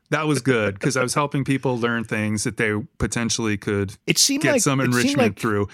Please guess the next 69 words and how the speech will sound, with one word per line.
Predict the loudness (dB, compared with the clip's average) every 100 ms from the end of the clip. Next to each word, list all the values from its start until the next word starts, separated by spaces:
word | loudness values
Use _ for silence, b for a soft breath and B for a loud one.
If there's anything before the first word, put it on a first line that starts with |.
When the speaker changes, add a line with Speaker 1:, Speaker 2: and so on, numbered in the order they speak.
| B B
Speaker 1:
And | 0 2
when | 2 4
I |
worked | 4 4
Speaker 2:
it | 4
Speaker 1:
for | 6
Speaker 2:
seemed | 8
Speaker 1:
the |
Speaker 2:
like | 8
that | 8 8
was | 10
a | 8
Speaker 1:
website | 6
Speaker 2:
good, |
Speaker 1:
companies, | 4 4 2 2 4
Speaker 2:
that | 6
was | 6 6
a |
really | 8 8
good | 8
Speaker 1:
I'm | 6
helping | 6 4 4
Speaker 2:
job |
for | 2
you. |
Speaker 1:
people | 2 0
present | 2 2 0 2
their | 2
work | 2 0 0
in | 0
the |
best | 2 2 2
way | 0 2
possible. | 0 -2 -2 -2 -4
Whatever. | -4 -2 0 2 0 -4 -4
I'm | -4
trying. | -2 -2 -2
I'm, | -2
I'm, | -2 0
I'm | 0
Speaker 2:
Right. | 0
Speaker 1:
relieving | 0 2 2 0 0
stress. | -2 0 0 0 -4 -4 -2
I'm, | -2
I'm, | 0 0 -2 -4 -6
<clears throat> | -4 -4 -4 -2 0
although | 2 4 4 4
there | 4 4
are | 4
a | 4
couple | 2 2
people | 2 0 2
out | 0 2
there | 0
who | 2
would | 0
probably | 2 0 0 0
say | 2 2 2
that | 0
I | 0
caused | -2 -2 -2 -2
them | -2 0
more | 0 0
<laughs> |
stress | 0 0 2 0
than | 2 0
I | 0
relieved, | 0 0 -2 -2 0
but | -2